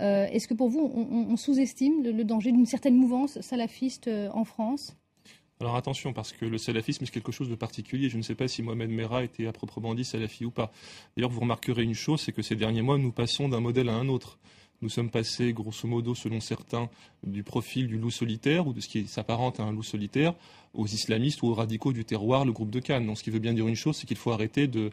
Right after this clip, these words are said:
Speaker 2: d'essayer de donner une cohérence, euh, du moins organisationnelle, à un certain nombre de, d'agissements de groupes que l'on connaît plus ou moins. Donc, si vous voulez, il faut, je dirais aussi une autre chose, c'est que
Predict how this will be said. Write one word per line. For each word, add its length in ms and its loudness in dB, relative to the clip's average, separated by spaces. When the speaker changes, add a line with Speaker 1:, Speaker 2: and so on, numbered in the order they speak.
Speaker 2:
d'essayer 400 2
de 120 0
donner 260 0
une 80 2
cohérence, 640 2
euh, 100 0
du 260 -4
moins 280 0
organisationnelle, 920 2
à 80 2
un 80 4
certain 280 -2
nombre 300 2
de, 600 -2
d'agissements 460 0
de 100 0
groupes 180 -4
que 120 -4
l'on 100 0
connaît 240 -2
plus 240 -4
ou 40 0
moins. 200 -2
Donc, 160 -2
si 140 -2
vous 140 0
voulez, 220 6
il 100 0
faut, 100 -12
je 100 -4
dirais 180 2
aussi 240 0
une 100 2
autre 160 -2
chose, 240 2
c'est 120 -4
que 240 0